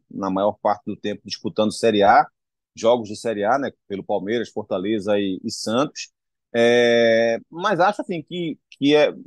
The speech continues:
repito, vou falar o que disse agora há pouco, não vou entrar no, no mérito financeiro, mas acho que o Lucas tem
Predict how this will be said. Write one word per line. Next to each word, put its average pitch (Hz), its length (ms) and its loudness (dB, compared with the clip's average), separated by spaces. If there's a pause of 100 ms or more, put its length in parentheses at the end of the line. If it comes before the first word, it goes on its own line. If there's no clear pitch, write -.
(120)
repito, 156 400 2
vou 123 100 0
falar 143 220 4
o 151 80 4
que 135 100 -12
disse 131 220 -10
agora 160 320 -2
há 202 60 2
pouco, 113 320 -2
não 113 120 -6
vou 139 120 -4
entrar 135 240 0
no, 131 240 -6 (340)
no 117 140 -4
mérito 135 360 4
financeiro, 151 800 -2 (300)
mas 117 420 -2 (140)
acho 123 320 0
que - 80 -6
o 160 80 0
Lucas 143 320 -4
tem 165 440 -6